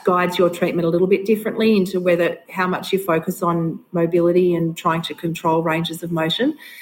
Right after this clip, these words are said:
But other than that, the high quality rehab program is going to be reasonably similar, um, regardless of the cause of pain. So whether someone has F A I syndrome where they have that cam morphology,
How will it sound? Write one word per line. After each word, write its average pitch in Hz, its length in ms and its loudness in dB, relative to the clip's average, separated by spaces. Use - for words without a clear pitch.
But 226 100 2
other 381 280 0
than 285 160 2
that, 196 400 0
the 208 80 0
high 247 280 0
quality 285 460 0
rehab 175 460 0
program 175 420 -2
is 170 120 -6
going 185 160 0
to 175 60 -2
be 180 120 -2
reasonably 185 580 0
similar, 165 520 -2
um, 165 420 0
regardless 180 600 0
of 175 280 -2
the 175 100 0
cause 160 360 0
of 160 160 -6
pain. 147 320 -2
So 180 120 0
whether 202 300 4
someone 185 300 0
has 165 320 -2
F 185 160 0
A 170 140 0
I 240 260 0
syndrome 180 400 2
where 165 100 0
they 165 140 0
have 185 220 -2
that - 160 -2
cam 170 280 -4
morphology, 165 680 -2